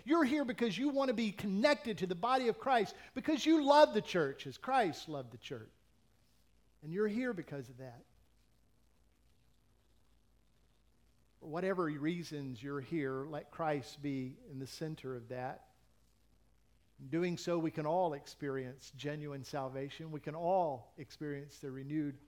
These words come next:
heart in Him. Be reminded that Jesus was meeting physical needs. Yes, He was healing people. He was providing food for people, but all that was pointing to a significant eternal truth. For those who were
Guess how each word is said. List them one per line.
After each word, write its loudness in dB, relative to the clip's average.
heart -2
in -6
Him. -8
Be -4
reminded 2
that -4
Jesus -4
was -6
meeting 0
physical -2
needs. 0
Yes, 2
He -4
was -4
healing -2
people. -2
He -4
was -8
providing -2
food -2
for -10
people, -8
but -4
all 2
that -2
was -10
pointing -6
to -6
a -6
significant -8
eternal -10
truth. -8
For 0
those 8
who 0
were 4